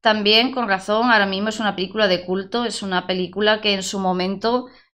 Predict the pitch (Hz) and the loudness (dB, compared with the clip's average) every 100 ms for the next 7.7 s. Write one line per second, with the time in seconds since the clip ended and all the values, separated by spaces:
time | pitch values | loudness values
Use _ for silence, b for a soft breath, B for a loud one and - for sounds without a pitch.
0 | _ - 247 240 156 202 220 247 226 190 | _ 0 2 4 0 4 2 2 0 0
1 | 180 214 226 269 302 359 226 220 220 202 | 0 -2 0 2 2 0 -2 2 2 2
2 | 202 208 208 208 254 240 208 202 208 196 | 4 4 2 2 0 0 -2 0 0 0
3 | 185 175 202 220 311 B B B _ _ | 0 0 4 4 4 B B B _ _
4 | _ 214 208 208 220 214 196 202 202 202 | _ 0 2 4 4 4 4 4 2 2
5 | 196 202 226 233 214 202 202 190 190 190 | -2 0 0 4 4 4 2 6 8 6
6 | 190 196 175 175 180 175 196 226 202 196 | 4 2 0 0 0 0 0 -2 -2 -2
7 | 190 190 190 190 185 185 - | 0 0 2 0 -2 -6 -14